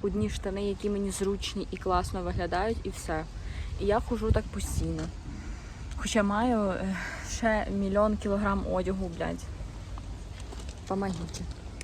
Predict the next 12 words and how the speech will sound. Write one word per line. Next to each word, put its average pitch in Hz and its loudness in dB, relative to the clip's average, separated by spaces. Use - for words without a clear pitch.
До 202 2
речі, 202 4
у 208 6
мене 208 2
є 190 4
Telegram-канал, 214 6
там, 196 0
де 196 0
я 196 6
продаю 202 2
всякі - -4
шмотки. - -2